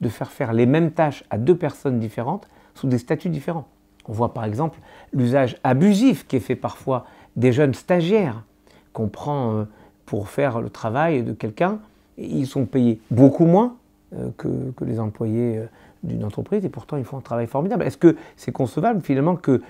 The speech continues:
la même charge soit, euh, supportée par les uns et par les autres sans avoir les mêmes conditions ? Donc vous voyez, c'est une réflexion sur l'humain. Et puis il y a une autre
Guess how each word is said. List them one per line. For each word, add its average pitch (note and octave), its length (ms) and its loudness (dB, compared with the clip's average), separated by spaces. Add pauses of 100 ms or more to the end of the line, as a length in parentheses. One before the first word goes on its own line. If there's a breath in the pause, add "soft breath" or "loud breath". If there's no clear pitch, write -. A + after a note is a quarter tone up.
(160 loud breath)
la - 340 -2
même A2 200 0
charge G3 440 0 (300 soft breath)
soit, C3+ 500 0
euh, A2 140 0 (340 loud breath)
supportée - 600 -4
par C3 180 -4
les A#2 140 0
uns A#2 80 -2
et G#2+ 40 -4
par G#2+ 140 -6
les A2+ 140 -4
autres F3 140 -4
sans B2+ 140 -6
avoir B2+ 140 -2
les B2 60 -2
mêmes B2+ 120 -4
conditions ? A#2+ 380 -4
Donc A#2+ 80 0
vous A2+ 60 -2
voyez, F#3+ 160 4
c'est - 120 -6
une D3 80 0
réflexion C3+ 400 -4
sur D#3 240 -6
l'humain. A#2 240 -4 (280)
Et A#2+ 40 -6
puis - 140 -10
il D#3+ 40 0
y C3 40 2
a - 20 0
une A#2 120 -2
autre C#3 180 -6